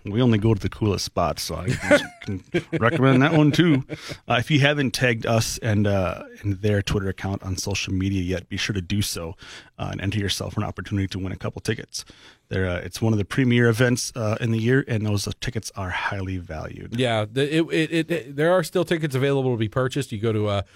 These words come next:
Speaker 2: uh, Rare Beer Fest, Minnes-, uh, just, uh, uh, rarebeerfest dot com,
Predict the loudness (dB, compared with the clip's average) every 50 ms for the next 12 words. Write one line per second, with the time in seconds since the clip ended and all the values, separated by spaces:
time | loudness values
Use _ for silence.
0 | -20 -20 -20 _ _ -2 0 0 0 0 -2 -2 0 2 2 2 2 0 0 0
1 | 0 0 0 0 0 0 0 0 -2 0 0 -2 -4 -2 -2 -2 0 0 -2 -2
2 | -4 -4 -2 0 2 2 2 0 -2 -4 -4 -4 -2 -2 -2 0 2 2 4 4
3 | 2 2 2 2 2 2 0 0 0 0 0 -4 -8 -6 0 0 0 0 0 -4
4 | -4 -4 -2 0 0 -2 -2 -6